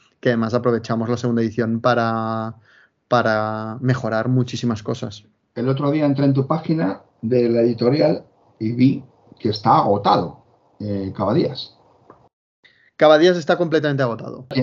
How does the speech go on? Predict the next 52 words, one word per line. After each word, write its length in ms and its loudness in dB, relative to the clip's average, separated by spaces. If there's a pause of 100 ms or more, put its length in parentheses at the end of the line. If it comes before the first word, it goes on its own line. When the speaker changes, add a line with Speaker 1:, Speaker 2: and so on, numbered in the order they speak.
Speaker 1:
En 60 2
Speaker 2:
te 100 8
lo 120 8
iba 180 8
a 60 8
decir 260 2
a 100 2
ti, 220 0
eh, 120 -4
cuando 240 -4
lo 160 -6
publicaste. 540 -10 (240)
Speaker 1:
A 100 -8
mí 100 -4
me 160 0
parece 220 0
una 140 -2
locura 360 -6
esto. 360 -14
O 40 -20
sea, 180 -4
todavía 380 -2
no, 500 -2
cuando 300 2
lo 100 2
veo, 220 4
de 120 2
vez 180 4
en 120 0
cuando 260 4
yo 200 4
mismo 360 0
entro 220 0
en 80 0
la 80 2
web 320 2 (120)
y 120 4
veo 160 8
Speaker 2:
Para 160 6
ver 80 2
que 80 -4
pone 220 2
agotado, 500 2
¿no? 200 -4 (100)
Speaker 1:
agotado 640 4
y 100 -2
yo, 280 -4
"¿Pero 240 -2
qué 100 -4
me 80 -6
estás 280 -8
contando?". 680 -4